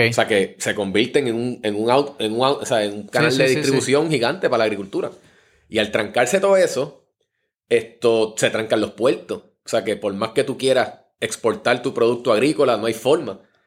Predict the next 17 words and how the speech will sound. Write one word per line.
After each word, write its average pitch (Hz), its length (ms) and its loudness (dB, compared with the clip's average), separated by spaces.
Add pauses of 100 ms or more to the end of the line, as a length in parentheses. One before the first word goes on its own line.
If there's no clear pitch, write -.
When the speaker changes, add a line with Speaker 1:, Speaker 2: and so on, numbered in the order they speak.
(420)
Speaker 1:
Esto, 113 920 2
y 113 80 2
a 110 80 2
pesar 110 240 0
de 120 60 0
haber 139 160 4
una 147 140 2
necesidad 151 520 0
tal 123 160 0
vez 135 200 -2
de 131 300 2
alimenticia, 120 600 0
porque - 200 -6
aquí - 140 -4
hubo 180 180 4
necesidad 104 380 0
alimenticia, 92 580 -4